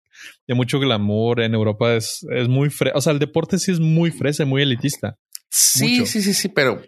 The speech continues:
Speaker 2: al final del día, güey, o sea, es exactamente
Speaker 1: Es-
Speaker 2: eso. O sea, son carros, güey, en, viéndolo gente que, que, que, que sabe de carros, güey, hablando de carros, güey. Y es gente que piensa que sabe de carne, güey, comiendo carne en otro lugar, güey.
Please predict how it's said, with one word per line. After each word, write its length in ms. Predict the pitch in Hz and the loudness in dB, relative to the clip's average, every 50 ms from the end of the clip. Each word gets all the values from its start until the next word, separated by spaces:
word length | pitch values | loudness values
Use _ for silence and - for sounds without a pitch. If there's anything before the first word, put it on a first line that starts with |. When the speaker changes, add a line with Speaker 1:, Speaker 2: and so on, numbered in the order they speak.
| _ - | _ -2
Speaker 2:
al 160 | 131 120 117 | -2 -2 -2
final 300 | 113 - 127 123 123 131 | -2 -2 0 0 0 0
del 120 | 143 143 131 | -2 -2 -2
día, 200 | 147 143 123 104 | -2 0 0 0
güey, 180 | 85 - - | -2 -2 -4
o 60 | 82 - | -4 -2
sea, 320 | - 92 87 87 92 - - - | -2 -4 -4 -6 -8 -10 -12 -8
es 160 | - 110 - - | -6 -4 -2 0
exactamente 500 | 123 - 143 - 135 143 139 139 131 143 | 0 0 0 0 0 0 0 0 0 -2
Speaker 1:
Es- 120 | 135 127 | -4 -2
Speaker 2:
eso. 100 | - 131 | -2 -2
O 20 | - | -2
sea, 100 | - - - - - - | -2 -6 -10 -10 -8 -2
son 280 | - 143 143 143 139 | 0 0 0 -2 -4
carros, 440 | - 165 160 170 175 214 220 233 226 | -2 0 0 0 0 -2 -2 -2 -2
güey, 320 | 220 226 226 214 - - 127 | -2 -2 0 -2 -2 0 0
en, 480 | 120 120 120 117 110 104 107 - _ _ _ _ _ _ | 0 2 2 0 0 -2 -4 -12 _ _ _ _ _ _
viéndolo 500 | _ 135 127 127 131 139 147 156 151 143 | _ -2 -2 0 0 2 0 0 0 -2
gente 420 | - 147 127 127 123 147 151 147 | -2 -2 -4 -2 0 0 0 0
que, 280 | 147 - 117 - - _ | -2 -4 -6 -6 -6 _
que, 180 | - 107 101 - | -4 -4 -2 0
que, 160 | 117 117 - | -2 -2 -2
que 100 | - 131 | -2 -4
sabe 280 | - 147 139 143 139 | -2 -2 0 0 0
de 80 | 127 113 | -2 -2
carros, 360 | - - 143 147 165 180 175 175 | -2 -2 -2 -2 -2 -2 -2 0
güey, 220 | 185 180 165 - | -2 -2 -2 -4
hablando 400 | - - 113 110 110 113 113 127 131 | -4 -4 -2 -2 0 0 0 0 0
de 60 | 131 | 0
carros, 280 | 131 196 247 254 208 175 | -2 -2 -2 -2 -2 -2
güey. 120 | 160 156 - - - - - - _ _ _ _ _ _ _ _ _ _ _ _ | -4 -6 -8 -14 -20 -20 -20 -20 _ _ _ _ _ _ _ _ _ _ _ _
Y 220 | - 120 120 117 | -2 0 2 2
es 360 | 110 113 110 - - - _ _ _ _ - | 2 2 0 -2 -4 -6 _ _ _ _ -2
gente 280 | 147 139 135 131 151 | -2 0 0 0 -2
que 100 | 143 143 | -2 -2
piensa 280 | 139 - 117 117 - - | -2 -2 -2 -2 -2 -4
que 100 | - 123 | -4 -4
sabe 200 | - 127 131 135 | -2 -2 0 0
de 120 | 131 127 | -2 0
carne, 340 | - 156 160 151 165 165 160 | 0 -2 0 0 0 -2 0
güey, 160 | 160 165 160 | 0 -2 -2
comiendo 340 | - 131 120 113 113 117 120 | 0 0 0 0 0 0 0
carne 280 | - 127 123 120 127 127 | 0 -2 -2 0 0 0
en 80 | 123 120 | 0 0
otro 180 | 117 123 120 | -2 -2 -2
lugar, 260 | 117 117 123 143 151 147 | 0 0 0 0 0 0
güey. 380 | 147 151 151 156 160 151 - | 0 0 0 0 -2 -4 -8